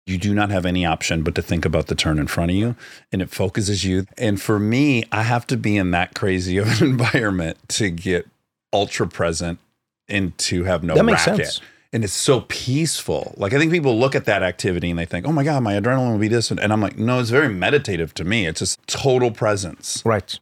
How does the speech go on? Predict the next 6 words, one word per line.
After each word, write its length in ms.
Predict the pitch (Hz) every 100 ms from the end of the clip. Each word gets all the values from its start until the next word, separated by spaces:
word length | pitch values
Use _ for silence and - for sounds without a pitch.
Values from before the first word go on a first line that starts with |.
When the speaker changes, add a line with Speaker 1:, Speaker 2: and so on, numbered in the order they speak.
| -
Speaker 2:
Turn 540 | - 113 107 104 101 - _ _
to 100 | -
turn 600 | 117 - 113 104 101 98
to 100 | 101 92
Speaker 1:
Yeah. 180 | 90 76
Speaker 2:
turn. 400 | - 104 95